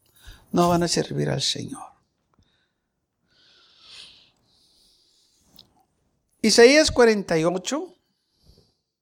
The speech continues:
versículo doce, "Oye, Jacob, y tú, Israel, a quien llamé, yo mismo, yo el primero y yo también el postrero.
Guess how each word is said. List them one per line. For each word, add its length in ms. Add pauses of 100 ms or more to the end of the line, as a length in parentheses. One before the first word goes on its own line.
(800)
versículo 540
doce, 340
"Oye, 320
Jacob, 560 (120)
y 160
tú, 260
Israel, 640 (300)
a 120
quien 300
llamé, 500
yo 260
mismo, 600 (240)
yo 380 (120)
el 200
primero 760
y 140
yo 160
también 640
el 80
postrero. 760